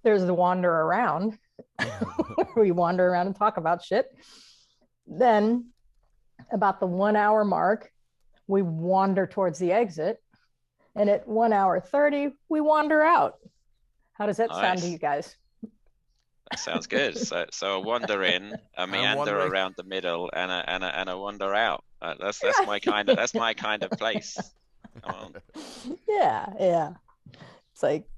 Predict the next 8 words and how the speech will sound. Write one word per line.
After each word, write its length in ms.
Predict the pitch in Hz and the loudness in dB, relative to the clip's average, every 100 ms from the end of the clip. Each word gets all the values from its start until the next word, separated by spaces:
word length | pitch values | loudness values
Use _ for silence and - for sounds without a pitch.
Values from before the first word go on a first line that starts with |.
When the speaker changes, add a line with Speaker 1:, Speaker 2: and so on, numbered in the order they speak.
| - | -12
Speaker 1:
it's 180 | - 190 | -8 -4
like, 220 | 147 151 | -6 -6
feels 320 | - 208 196 | -4 -2 0
like 200 | 214 208 | -2 -2
home. 480 | - 175 147 143 147 - _ | -4 -6 -6 -10 -18 -20 _
Yes. 380 | 143 135 - - _ _ _ _ - | -16 -14 -20 -20 _ _ _ _ -14
Uh, 180 | 208 208 202 _ - - _ | -12 -12 -14 _ -18 -18 _
<laughs> 340 | 302 339 - | 2 2 0